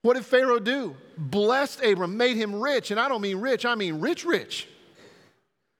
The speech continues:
Abram was rich. He had all kinds of possessions. He didn't, he didn't need anything financially. Then, then he just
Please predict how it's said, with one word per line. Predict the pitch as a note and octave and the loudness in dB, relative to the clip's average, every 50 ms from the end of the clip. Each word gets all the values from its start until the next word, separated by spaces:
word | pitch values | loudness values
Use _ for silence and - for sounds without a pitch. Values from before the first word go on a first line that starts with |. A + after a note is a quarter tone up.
| _ _ _ _ _ _ _ _ _ _ - | _ _ _ _ _ _ _ _ _ _ -6
Abram | - D4 D#4+ C#4 B3+ G3+ | -4 -4 -2 -2 -2 -2
was | E3+ D3 B2+ | -2 -6 -6
rich. | C#3+ G3 D#4+ F4+ F4+ - - - - - - - - _ _ _ _ _ _ - - - _ _ _ _ _ _ _ _ _ _ - - - - | -4 -4 -2 -2 -2 -4 -6 -8 -8 -10 -12 -20 -20 _ _ _ _ _ _ -20 -20 -20 _ _ _ _ _ _ _ _ _ _ -20 -20 -10 -4
He | - C#4 | -4 0
had | C#4 B3+ G#3 G3+ | 0 0 0 0
all | - A3+ B3 C4 B3+ | 0 2 2 2 2
kinds | C4 - C4 D4 D#4+ C#4 C4+ | 0 0 0 0 0 -2 -4
of | A#3+ | -4
possessions. | G#3 A#3+ F#3 G3+ G3+ E3+ - - F3 D3+ | -4 -2 0 2 0 0 -2 -6 -8 -4
He | - D4+ | -4 -2
didn't, | D#4 E4+ C#4+ - - - | 0 0 -2 -4 -4 0
he | - D#4+ | 2 2
didn't | E4+ F4+ D#4+ D4 C4+ | 2 2 0 0 -2
need | C4 D4 D#4+ F4 F4 | 0 2 2 2 2
anything | F4+ F4 E4+ D4 A3+ - A#3 G#3+ F#3+ | 2 0 0 -4 -2 -2 -2 -2 -2
financially. | D#3 F#3+ G3 F3+ F3+ F#3 E3 C3+ - D#3+ C3 A2+ G#2+ - - - _ _ _ _ _ _ _ _ _ _ _ _ _ _ _ _ _ _ _ _ _ _ _ _ - | -2 -2 0 0 0 -2 -2 -4 -8 -8 -8 -10 -12 -14 -20 -20 _ _ _ _ _ _ _ _ _ _ _ _ _ _ _ _ _ _ _ _ _ _ _ _ -2
Then, | B3 C#4 C4 C4+ | 0 0 0 -2
then | C#4 C#4 | -2 -2
he | C#4 B3 | -2 -2
just | G#3+ D4 B3+ - | -2 -2 -4 -4